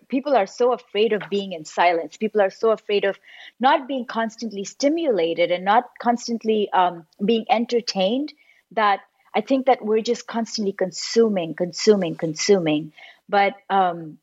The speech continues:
when we stop consuming and when we integrate whatever we've consumed and just be in that space of silence, for me, that's where my creativity truly blossoms from. And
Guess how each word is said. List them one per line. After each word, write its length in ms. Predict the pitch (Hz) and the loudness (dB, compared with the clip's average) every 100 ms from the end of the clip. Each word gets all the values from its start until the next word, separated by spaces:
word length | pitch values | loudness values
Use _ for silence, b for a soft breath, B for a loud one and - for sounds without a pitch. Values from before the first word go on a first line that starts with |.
| _ _ _ - | _ _ _ -2
when 200 | 214 220 | 2 2
we 80 | 220 | 0
stop 460 | - 269 294 370 | -2 2 2 2
consuming 760 | 269 220 - 208 190 160 180 262 _ _ - | -4 -4 0 0 0 -4 -6 -12 _ _ -6
and 120 | 208 208 | 0 4
when 180 | 214 214 | 4 2
we 60 | |
integrate 680 | - 262 262 262 185 185 180 | 0 -2 0 -2 0 0 0
whatever 380 | 180 180 180 180 | 2 4 4 0
we've 220 | 175 175 | 0 -2
consumed 540 | - 190 - 311 302 226 | -2 -4 -2 0 2 2
and 120 | 208 | 0
just 320 | 214 - 165 | -2 -2 -8
be 280 | 185 254 320 | -2 0 0
in 240 | 294 208 | -2 -2
that 200 | 180 170 | 2 2
space 420 | - - 208 214 - | 0 4 4 4 -4
of 60 | |
silence, 720 | - - 165 180 165 165 - _ _ _ _ _ _ _ | -6 0 2 2 -2 -6 -14 _ _ _ _ _ _ _
for 100 | 262 | 0
me, 300 | 254 285 320 | 2 0 0
that's 320 | 208 185 190 190 | 2 0 0 -4
where 340 | 180 170 160 | 2 2 0
my 300 | 175 170 175 | -2 -2 -2
creativity 800 | - - 160 156 170 151 156 - | -4 -4 -4 -2 -6 -6 -8 -8
truly 400 | - 190 175 165 | -6 -2 0 0
blossoms 640 | - 147 151 - 170 - | 2 4 4 2 -6 -6
from. 400 | - 143 120 208 - B B B B | 2 4 4 0 -14 B B B B
And 440 | - 190 190 185 | 0 2 2 -4